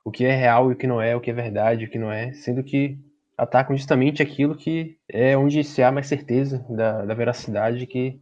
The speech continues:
são os dados científicos, são os fatos. E com isso, a ciência acaba sendo um, um alvo muito até fácil pelo fato de não termos uma comunicação muito forte com a sociedade em geral. É,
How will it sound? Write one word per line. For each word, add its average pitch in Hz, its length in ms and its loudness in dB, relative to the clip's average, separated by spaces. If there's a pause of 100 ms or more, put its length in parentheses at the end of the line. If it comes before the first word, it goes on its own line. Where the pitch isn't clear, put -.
(100)
são 165 360 2
os 131 100 0
dados 123 240 6
científicos, - 520 -8
são - 120 -6
os - 140 -10
fatos. - 560 -6 (100)
E 107 500 -4 (300)
com 113 120 -2
isso, 113 260 -2
a 110 100 0
ciência 127 400 -2
acaba 127 180 0
sendo 127 360 2
um, 120 420 -4
um 131 60 6
alvo 151 440 8 (480)
muito 139 600 4 (400)
até 117 160 2
fácil - 520 -2 (280)
pelo 135 160 2
fato 135 380 2
de 131 160 -2
não 131 140 -2
termos 135 520 -2 (180)
uma 131 160 0
comunicação 143 440 0
muito 147 160 -4
forte 135 360 2
com 120 80 -4
a 120 40 -4
sociedade 113 760 -2
em 110 160 -6
geral. 107 580 0
É, 104 180 -4